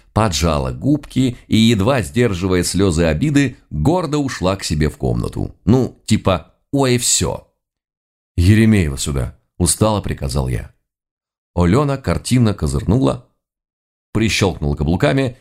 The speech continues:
резко развернулась, махнув косой, и скрылась в сенях. Фома Еремеев, начальник стрелецкой сотни при отделении милиции,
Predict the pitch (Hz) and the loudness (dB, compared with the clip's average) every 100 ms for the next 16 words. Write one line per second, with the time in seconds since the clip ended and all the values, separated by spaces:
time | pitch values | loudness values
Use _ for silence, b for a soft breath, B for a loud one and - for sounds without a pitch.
0 | B 82 104 85 - 78 71 85 120 165 | B 0 0 0 -4 -4 -2 0 2 2
1 | 151 - _ 104 110 127 123 107 - 110 | 0 -6 _ 0 2 0 -2 -2 0 0
2 | 110 - 165 - - 95 92 - - 65 | 0 0 0 0 2 2 2 -2 -4 -4
3 | - - _ _ _ _ _ _ B B | -4 -10 _ _ _ _ _ _ B B
4 | - 92 80 71 69 90 135 127 - b | 0 0 0 -2 0 0 0 -2 -6 b
5 | 90 98 - 139 131 110 107 101 - 117 | 0 0 0 0 -2 -2 0 0 0 0
6 | 110 78 71 69 76 73 82 73 76 87 | 0 0 -2 0 2 2 2 4 4 4
7 | 78 - 55 50 | 2 -2 -4 -6